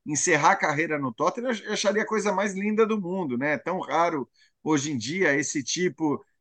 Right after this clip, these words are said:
de, de jogador, ainda mais, né, num clube como o Tottenham, que, enfim, não conquista títulos na, na mesma proporção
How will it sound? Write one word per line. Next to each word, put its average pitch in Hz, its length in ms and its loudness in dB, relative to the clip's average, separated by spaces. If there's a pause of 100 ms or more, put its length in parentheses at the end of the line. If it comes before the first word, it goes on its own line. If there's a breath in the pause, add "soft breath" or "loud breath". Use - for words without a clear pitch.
(140)
de, 127 420 0
de 127 180 -4
jogador, 156 720 4
ainda 175 320 2
mais, 185 580 -2
né, 160 220 -2
num 175 200 -2
clube 170 380 4
como 180 200 -2
o 131 60 -6
Tottenham, 180 460 4
que, 135 360 0
enfim, 127 260 -4 (300)
não 156 220 0
conquista 165 600 -2
títulos 143 640 -2
na, 143 240 -2
na 139 140 -4
mesma 143 340 -4
proporção 135 640 -6